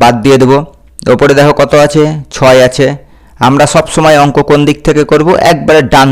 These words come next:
দিক থেকে। একবারে ডান দিক থেকে। তাহলে এবারে ডান দিকের সংখ্যাটা কোন ঘরে বসে থাকে বলেছিলাম? এককের ঘরে, তারপরে সংখ্যাটা দশকের ঘরে। তাহলে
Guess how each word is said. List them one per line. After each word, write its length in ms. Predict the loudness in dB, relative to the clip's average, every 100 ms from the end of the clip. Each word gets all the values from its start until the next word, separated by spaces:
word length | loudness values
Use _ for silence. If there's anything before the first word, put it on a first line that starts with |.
| -2
দিক 140 | -4 -6
থেকে। 200 | -8 -8 -14 -20 _ _ _ -4
একবারে 440 | -4 -2 -2 0
ডান 200 | 0 0 0
দিক 140 | -4 -8 -12
থেকে। 200 | -10 -12 -16 _ _ -20 _ _ -4
তাহলে 200 | 0 2 2
এবারে 180 | 2 0 0
ডান 120 | 0 0
দিকের 240 | -2 -2 -2
সংখ্যাটা 380 | -2 0 -2 -2 -2
কোন 120 | -4 0
ঘরে 140 | 0 0
বসে 220 | 0 -2 -2
থাকে 140 | 0 0
বলেছিলাম? 400 | -2 -2 -2 -2 -2
এককের 320 | -2 -2 0 0
ঘরে, 160 | 0 0 -2 -2
তারপরে 340 | -2 0 -2 -2 -8 -6
সংখ্যাটা 380 | -4 -2 -2 0 0
দশকের 380 | -2 -4 -4 -2
ঘরে। 180 | -2 -2 -4 -14 _ _ _ -20 _ -6
তাহলে 200 | 0 2